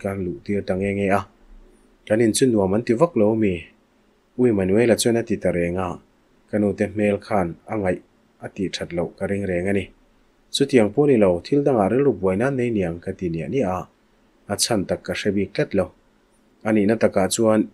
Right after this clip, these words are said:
u Emmanuel ai ma hian a chan dik tak ka hre chak zawk dai ni. Pathlawih Zun bung sari na.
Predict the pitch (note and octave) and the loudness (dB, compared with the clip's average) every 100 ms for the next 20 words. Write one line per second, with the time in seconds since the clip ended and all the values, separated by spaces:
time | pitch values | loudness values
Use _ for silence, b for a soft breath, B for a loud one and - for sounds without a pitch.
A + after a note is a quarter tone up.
0 | - B2 B2 G2+ G2 A2+ A#2 F#2+ D3 C#3+ | -2 2 4 4 2 2 2 2 2 2
1 | G2+ B2 B2+ - D#3 G#2+ F#2 - F2 - | 0 0 -2 -2 0 0 -2 -6 -8 -8
2 | F2 F#2+ - F2+ F2+ F#2 F2 C3+ C3 F#2+ | -8 -6 -4 -4 -4 -6 -2 0 2 0
3 | - _ _ _ _ _ _ _ G2+ - | -4 _ _ _ _ _ _ _ -4 -2
4 | - F#2+ A#2 G#2 F#2 E2 D2+ E2+ F#2 G2+ | 4 6 6 4 2 0 -4 -6 -4 -4
5 | G2 - E2 D#2+ D#2+ | -2 -2 -4 -4 -2